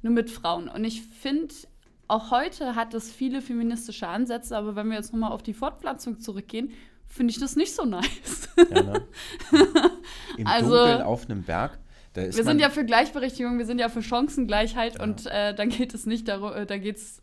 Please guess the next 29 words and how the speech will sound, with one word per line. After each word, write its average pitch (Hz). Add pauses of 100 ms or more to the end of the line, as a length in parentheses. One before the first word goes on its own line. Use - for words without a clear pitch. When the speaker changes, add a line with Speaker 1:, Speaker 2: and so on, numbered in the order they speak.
(120)
Speaker 1:
finde 220
ich's 214
nicht 214
gut, 220
wenn 196
dann 202
die 208
Söhne 214
gekickt 226
werden. 190 (400)
Also 208
ich -
finde, 240 (420)
da 214
dürften, 277 (440)
dürfte 254
man 247
die 220
Comics 233
jetzt 214
auch 202
nochmal 202
neu 202
übersetzen. - (200)
Speaker 2:
Ja. 80 (400)
Speaker 1:
Das 202
fände 208
ich 202
gut. -